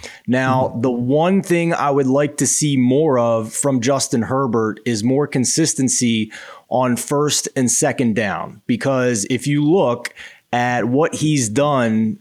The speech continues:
Speaker 1: over the course of his career, he's been elite on third and fourth downs, but that typically is a stat that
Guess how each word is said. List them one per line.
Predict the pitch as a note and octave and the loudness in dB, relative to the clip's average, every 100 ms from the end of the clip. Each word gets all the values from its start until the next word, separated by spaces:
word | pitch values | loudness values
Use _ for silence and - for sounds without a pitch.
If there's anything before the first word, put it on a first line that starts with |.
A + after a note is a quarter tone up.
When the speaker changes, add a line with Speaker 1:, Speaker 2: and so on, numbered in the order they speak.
| - | -2
Speaker 1:
over | C3 B2+ | -2 0
the | A#2+ | 0
course | A#2+ C#3+ B2+ | 0 0 0
of | B2 | 0
his | A#2 - | -2 -2
career, | - A#2 C3 G#2+ G2 - - - | -2 0 2 0 -2 -6 -16 -4
he's | D3+ D3 | -2 0
been | B2+ D#3 D3 | 0 0 0
elite | C#3 C3 B2+ D#3+ F#3+ - - - | 0 0 2 2 2 -2 -6 -2
on | C3 A#2 | -2 -2
third | - C#3+ D3 C3+ | 0 0 0 0
and | C3+ A#2 | -2 -2
fourth | D3+ C#3+ C3 | -2 -2 -2
downs, | C3+ C3 D3 E3+ E3+ - - - - - - | -2 0 0 0 -2 -6 -12 -20 -20 -18 -2
but | C#3+ G2+ | -2 0
that | D3 E3 - | 0 -2 -4
typically | - G#3+ A3+ F3+ C#3+ D3 C#3+ C#3+ - | -2 0 0 -2 0 2 2 2 0
is | B2 | 0
a | C3 | 0
stat | - - D#3 D3+ C3 - | 0 0 0 2 0 -4
that | A#2 B2+ B2+ B2+ B2+ - | -4 -2 0 0 -2 -6